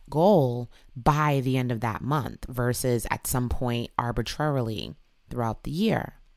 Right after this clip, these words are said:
Now, in order to be successful, right, you're going to have to take note of the goal for the month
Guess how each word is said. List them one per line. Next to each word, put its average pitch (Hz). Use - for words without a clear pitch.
Now, 139
in 131
order 190
to -
be 147
successful, -
right, 117
you're 131
going 147
to -
have 131
to 120
take -
note 127
of 120
the 120
goal 117
for 123
the 139
month 113